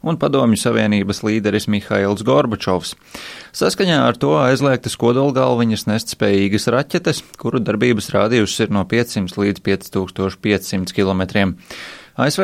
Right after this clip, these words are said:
uzskata, ka Krievija ir pārkāpusi šo līgumu, izstrādājot spārnoto raķeti.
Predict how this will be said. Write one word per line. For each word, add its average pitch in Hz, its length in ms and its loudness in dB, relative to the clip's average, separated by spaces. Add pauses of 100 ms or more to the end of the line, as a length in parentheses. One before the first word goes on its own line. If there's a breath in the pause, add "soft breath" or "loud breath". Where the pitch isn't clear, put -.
uzskata, 170 340 -2
ka 147 220 -2
Krievija 123 460 2
ir - 100 -4
pārkāpusi 131 640 0
šo 139 240 2
līgumu, 139 460 0 (100)
izstrādājot 127 640 0
spārnoto 98 640 0
raķeti. 120 460 2